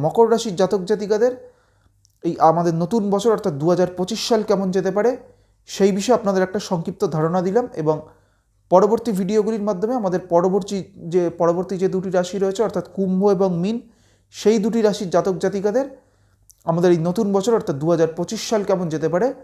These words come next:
সেই বিষয়ে আলোচনা করব। সবশেষে এটাই বলবো, আপনারা সকলে খুব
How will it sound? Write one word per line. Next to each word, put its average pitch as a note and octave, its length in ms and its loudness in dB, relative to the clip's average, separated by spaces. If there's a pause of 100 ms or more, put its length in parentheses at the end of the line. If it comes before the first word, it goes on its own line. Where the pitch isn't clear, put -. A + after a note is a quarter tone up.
(380)
সেই F3 220 0
বিষয়ে E3+ 320 2
আলোচনা C3 300 -2
করব। A2+ 240 -4 (1200)
সবশেষে G#3+ 520 2
এটাই A#3 180 6
বলবো, A3 200 2
আপনারা F3+ 260 0 (100)
সকলে G3 320 -2
খুব G3 100 -4